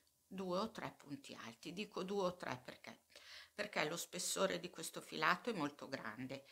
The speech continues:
Se andate a lavorare tre o quattro punti alti vi viene veramente un pompone esagerato.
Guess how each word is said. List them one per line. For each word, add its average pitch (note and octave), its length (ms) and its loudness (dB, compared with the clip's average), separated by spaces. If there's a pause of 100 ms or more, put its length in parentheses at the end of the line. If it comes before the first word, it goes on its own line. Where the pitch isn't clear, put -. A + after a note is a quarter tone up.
(180)
Se - 180 -4
andate F#3 340 4
a F3+ 40 0
lavorare F3+ 640 2
tre F3+ 220 4
o D#3+ 120 2
quattro - 420 0
punti D#3+ 400 -4
alti C#3 400 6
vi F#3 140 -2
viene D3+ 300 0
veramente D3 760 -2
un F3+ 160 -2
pompone C3+ 520 -2
esagerato. B2 920 -8